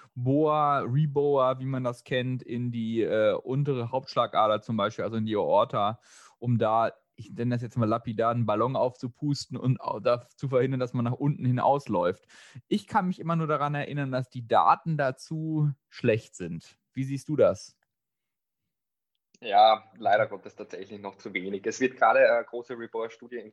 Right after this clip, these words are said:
Speaker 2: London gemacht, ähm, wo man sich eben genau das anschauen möchte, vor allem auch im Zusammenhang mit Zone eins Reboa.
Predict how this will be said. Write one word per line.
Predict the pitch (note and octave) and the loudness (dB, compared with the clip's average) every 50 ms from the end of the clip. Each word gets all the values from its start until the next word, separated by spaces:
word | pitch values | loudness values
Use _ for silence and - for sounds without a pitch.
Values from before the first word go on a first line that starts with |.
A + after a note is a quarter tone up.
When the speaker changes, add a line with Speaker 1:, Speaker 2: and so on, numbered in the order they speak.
| _ _ | _ _
Speaker 2:
London | _ A2 G2 G2+ G#2 | _ -8 -8 -6 -8
gemacht, | G#2 G#2 G#2 G2+ A#2+ C3 - - _ _ _ _ _ _ _ _ _ | -10 -10 -8 -6 -8 -8 -8 -14 _ _ _ _ _ _ _ _ _
ähm, | - G#2 G#2 | -14 -10 -8
wo | G#2 G#2 | -4 -4
man | A2 G#2+ | -4 -4
sich | - - G#2+ - | -4 -8 -14 -14
eben | G2+ G#2 G#2+ - | -12 -12 -10 -8
genau | G#2 G2+ F#2+ F#2 G2+ G#2 | -8 -8 -4 -2 -2 -2
das | - - - - - - | 0 -2 -2 -2 -2 -6
anschauen | G#2 A2 A#2+ A#2+ A#2 A2 | -8 -8 -6 -8 -8 -6
möchte, | G#2+ A2 G#2+ - - - A2 - | -6 -6 -6 -4 -2 -2 -2 0
vor | - - - | 0 2 2
allem | G2 G2+ G#2 | 2 0 -2
auch | G2+ G2+ - | -4 -8 -8
im | G#2 G#2 | -12 -14
Zusammenhang | - - - - G2+ F#2+ G2 G2+ G2+ G2+ | -14 -16 -14 -12 -10 -10 -10 -10 -10 -10
mit | G#2 G#2 G2+ - - _ - | -12 -12 -12 -14 -18 _ -12
Zone | - G2+ G2 G2+ | -6 -4 -2 -2
eins | - F2+ F#2 F#2+ F#2+ A2+ - - | -2 -4 -6 -8 -8 -10 -8 -8
Reboa. | - A2 - - G#2+ G#2+ G#2+ G#2+ | -8 -2 2 4 4 4 4 2